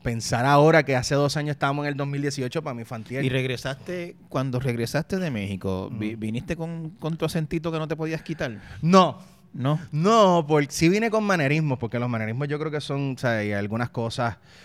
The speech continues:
Speaker 1: pegadas,
Speaker 2: No le dijiste
Speaker 1: o sea,
Speaker 2: güey a nadie, así
Speaker 1: no le
Speaker 2: como
Speaker 1: dije güey a
Speaker 2: no.
Speaker 1: nadie, porque aprendí bien rápido en la escuela que güey en ese momento no era una buena palabra.
Speaker 2: <laughs> Ok.
Speaker 1: Pero tuve choques culturales así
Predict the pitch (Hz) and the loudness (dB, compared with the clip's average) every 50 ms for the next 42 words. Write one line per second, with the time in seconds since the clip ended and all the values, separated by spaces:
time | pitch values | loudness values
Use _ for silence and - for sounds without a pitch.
0 | - - _ - 123 113 107 104 101 107 110 117 120 120 123 131 139 139 151 135 | -20 -8 _ 0 2 2 2 2 2 2 4 4 4 4 6 6 4 6 4 4
1 | 123 120 127 131 131 123 117 120 123 131 131 127 123 120 113 123 135 143 147 156 | 4 4 4 4 4 2 0 0 0 0 0 0 0 -2 0 2 4 6 6 6
2 | 165 170 170 165 170 170 170 170 165 170 165 165 160 156 139 131 131 131 123 - | 8 8 8 8 8 8 6 6 6 6 6 6 6 6 4 4 2 0 0 -2
3 | 127 117 127 120 - 131 123 123 127 135 147 151 156 143 147 156 147 151 151 147 | 0 0 2 2 2 0 0 0 0 2 2 2 2 4 4 4 6 6 4 4
4 | 147 147 147 139 - 156 151 143 135 127 - 120 117 113 120 131 131 135 139 127 | 4 4 2 2 4 4 4 6 4 2 2 0 -2 2 2 4 4 4 2 2
5 | - 143 135 127 127 127 - 160 151 147 151 151 151 151 139 131 131 120 117 117 | 0 -4 -2 -2 -2 0 2 2 2 4 4 4 2 2 0 -2 -2 -2 -2 -2
6 | 113 117 123 123 127 127 120 - 131 127 123 117 113 117 120 120 117 107 113 110 | -2 0 0 0 0 -2 -2 -4 -6 -4 -4 -4 -2 -4 -4 -4 -4 -4 -4 -4
7 | 104 101 98 98 92 92 - - - - - 98 98 - - - - - - 131 | -4 -4 -4 -4 -6 -8 -12 -16 -20 -20 -18 -18 -18 -18 -18 -20 -8 -2 2 2
8 | 131 131 127 127 127 123 123 120 117 - - 131 135 143 143 - 156 147 156 - | 4 4 4 4 4 2 2 2 0 2 4 6 6 6 6 6 4 4 4 4
9 | - 170 156 - 170 160 147 135 139 156 156 151 139 - - 139 139 147 | 4 2 2 4 4 4 6 6 6 6 6 4 2 2 2 0 0 0